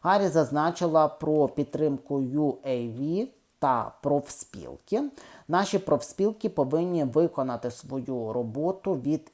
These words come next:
імені працівників. Коли профспілки сильні, то й Америка сильна. У Мічигані створено понад п'ятсот тисяч нових програм для малого бізнесу.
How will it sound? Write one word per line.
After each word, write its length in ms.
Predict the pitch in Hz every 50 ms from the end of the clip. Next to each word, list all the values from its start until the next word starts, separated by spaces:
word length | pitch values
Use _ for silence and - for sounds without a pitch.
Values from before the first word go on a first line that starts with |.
| _
імені 380 | 165 160 151 156 151 147 143 143
працівників. 880 | - - 139 135 - - 143 123 135 135 135 131 - - - - - _ _ - - - - - - - -
Коли 260 | - 180 180 214 220
профспілки 840 | 214 - 165 147 - - - - 151 139 123 101 98 - - 120 117
сильні, 580 | - - - 220 240 247 226 226 220 220 220 214 220 -
то 160 | - 185 190 202
й 120 | 190 190 -
Америка 680 | - 147 147 143 135 131 131 127 127 127 - 143 135 127 131 - _ _
сильна. 480 | - - - 147 131 117 107 - - - - - - _ _
У 100 | 233 247
Мічигані 720 | 254 254 247 - 226 175 135 127 123 107 110 117 131 147
створено 760 | 147 - - - - 160 160 175 170 147 131 131 123 123 117
понад 440 | 113 - - 190 180 143 127 117 107 - _
п'ятсот 480 | - 151 147 - - 214 214 185 - -
тисяч 440 | 160 160 180 175 - 196 190 - -
нових 520 | 143 135 123 117 147 147 131 123 - - - _ _ _ _ _ _ _
програм 600 | - 156 151 139 110 123 135 131 135 147 165 175 170
для 480 | - 139 135 135 139 156 170 175 - -
малого 580 | 151 143 135 127 120 120 120 117 113 127 151
бізнесу. 600 | 156 170 196 165 123 101 101 90 - - - -